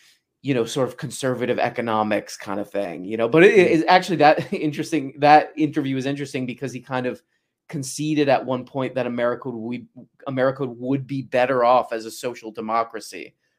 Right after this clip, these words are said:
Speaker 1: like a, a Nordic style, big welfare state, lots of public ownership thing.
Speaker 2: He
Speaker 1: Even
Speaker 2: conceded
Speaker 1: though
Speaker 2: that? He
Speaker 1: he
Speaker 2: conceded that?
Speaker 1: conceded that. He conceded
Speaker 2: Wow.
Speaker 1: that. He conceded that. I think what his pro-, the problem that he had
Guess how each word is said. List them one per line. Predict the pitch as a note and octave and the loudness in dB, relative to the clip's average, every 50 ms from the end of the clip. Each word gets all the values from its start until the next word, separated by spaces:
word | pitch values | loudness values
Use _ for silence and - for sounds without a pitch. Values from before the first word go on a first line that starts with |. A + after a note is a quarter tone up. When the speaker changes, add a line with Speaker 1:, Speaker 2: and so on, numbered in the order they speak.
| _ _ | _ _
Speaker 1:
like | A2 A2+ A2+ A2+ A2+ | -4 -4 -4 -2 -2
a, | A2+ G#2+ G#2+ G#2+ | -2 -2 -2 -2
a | - A2+ | -4 -4
Nordic | A2+ A2+ A#2 A2+ A#2 A#2 A#2 A#2 A#2 - | -4 -4 -2 0 0 0 0 -2 -4 -6
style, | - - - A2+ A2 A2 A2 A2 G#2+ G#2+ G#2 - - | -10 -8 -4 -2 0 0 0 0 0 -2 -4 -6 -6
big | A#2+ A#2 A2 G#2+ | -6 -6 -4 -4
welfare | A#2 A#2+ A2+ A2+ A2 - - A2+ A2 A2 | -4 -2 -2 -2 -2 -4 -6 -6 -6 -6
state, | G#2+ - - G#2+ G#2 G#2+ A2 G#2+ G#2 - _ _ _ _ _ _ _ _ _ _ | -8 -10 -10 -8 -6 -4 -4 -4 -6 -8 _ _ _ _ _ _ _ _ _ _
lots | A#2 A#2 A2+ A2+ - | -4 -2 -2 -2 -2
of | B2 - - | -6 -12 -8
public | - B2 G#2 A2+ A2+ A2+ A#2+ | -6 -6 -4 -4 -4 -4 -4
ownership | B2 B2+ B2 A#2+ A2 - - G#2+ G2+ F2 - | -4 -4 -4 -4 -6 -6 -6 -6 -6 -6 -8
thing. | - - G#2+ F#2+ G2 G2 G2+ G2 - _ _ _ _ | -6 -4 -4 -4 -4 -4 -8 -10 -14 _ _ _ _
Speaker 2:
He | - D3+ | -6 -4
Speaker 1:
Even | C#3 | -2
Speaker 2:
conceded | C3+ C3 C3 B2+ C3 B2+ C#3 D3+ E3+ | -2 -2 0 2 4 6 6 4 4
Speaker 1:
though | |
Speaker 2:
that? | B2 F#2 - - - _ _ - | 0 -4 -8 -10 -18 _ _ -8
He | E3 E3+ E3+ D3+ - | -6 -4 -4 -4 -2
Speaker 1:
he | E3 D#3+ | -2 0
Speaker 2:
conceded | E3+ G#3 G#3+ - | 2 4 4 4
that? | A3 A#3 E3+ G#3 | 4 4 4 4
Speaker 1:
conceded | C4 C#4 B3 | 2 4 4
that. | F3 C3+ G#2+ F#2+ - - | 6 6 6 4 0 -4
He | C3 C#3 | -6 -4
conceded | C3 - A2+ B2+ C#3 - G3+ G#3+ E3 | -2 0 0 2 2 2 4 2 4
Speaker 2:
Wow. | C#3 | 4
Speaker 1:
that. | A#2+ G#2+ - B2+ | 2 2 0 0
He | C3+ D3 C#3+ | -2 -2 0
conceded | D#3+ D3+ E3 F#3 F#3 D#3 | 0 -2 -2 -2 -2 0
that. | C#3 F2+ A#2+ | 0 0 0
I | C3 | 0
think | C3 E3 D#3+ D3+ - | 0 0 -2 -2 2
what | C#3+ D3+ D#3 D3+ | 2 2 2 2
his | C#3+ C#3+ C3 | 2 -2 -6
pro-, | - - D3+ C3 A2 C3+ | -6 -4 -2 -2 -2 -2
the | B2+ B2+ | -4 -6
problem | - - D3+ C#3+ D3 E3+ E3 D#3 C#3 B2+ A#2+ | -4 2 4 6 6 6 6 4 0 -2 -2
that | A#2 A2 G#2 G#2 A2+ | -2 -2 -2 -2 -4
he | A2+ A#2 | -8 -8
had | A2+ A2 G#2+ G#2+ G#2+ A2 A2+ A2+ - | -6 -4 -2 0 0 0 -2 -2 -8